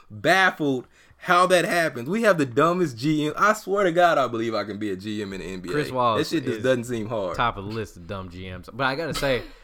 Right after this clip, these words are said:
Speaker 2: <laughs> uh, for, for all the flack, uh, Chandler Parsons was actually a good player before both his knees went bad. He was, when he was in Houston, he was a, he was a damn good player. Not ma-,
Speaker 1: Yeah.
Speaker 2: max contract good, but he was good.
Speaker 1: Yeah, I mean, I mean, he, he, he was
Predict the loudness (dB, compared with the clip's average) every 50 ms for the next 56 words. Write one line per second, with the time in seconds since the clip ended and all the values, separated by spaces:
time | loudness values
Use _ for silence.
0 | -20 -20 _ _ _ _ -10 -6 -4 -4 -4 -4 -6 -10 -14 _ _ _ _ _
1 | _ _ -20 -20 -20 _ _ -2 0 0 0 0 -2 -4 -6 -6 -4 0 0 0
2 | 0 -2 -6 -6 -6 -4 -4 -4 -4 -8 -12 -18 -20 _ -8 -6 -6 -4 -6 -6
3 | -8 -8 -8 -8 -8 -10 -6 -4 -2 -2 -2 -2 -6 -10 -8 -6 -6 -6 -6 -6
4 | -8 -8 -8 -8 -6 -6 -6 -6 -6 -6 -6 -4 -4 -6 -8 -12 -10 -8 -8 -8
5 | -6 -8 -8 -10 -10 -12 -12 -10 -8 -8 -8 -10 -12 -12 -10 -10 -8 -6 -4 -4
6 | -4 -4 -4 -6 -10 -16 -20 -20 -18 -14 -10 -6 -4 -2 -2 -2 -2 -2 -2 -2
7 | -2 -4 -4 -6 -10 -12 -12 -10 -8 -8 -8 -8 -8 -10 -10 -12 -16 _ -10 -8
8 | -8 -6 -6 -4 -4 -2 -2 -2 0 -2 -2 0 0 0 0 0 -2 -4 -6 -8
9 | -14 -20 _ _ _ -20 -20 -14 -6 -2 0 2 2 2 0 -2 -2 -2 0 0
10 | 0 0 -2 -4 -2 0 0 0 0 -2 -4 -6 -6 -8 -10 -10 -8 -8 -8 -8
11 | -8 -6 -8 -8 -8 -8 -6 -2 0 2 2 4 4 4 2 2 0 -2 -2 0
12 | 0 0 2 4 6 6 8 10 10 12 10 10 8 4 -4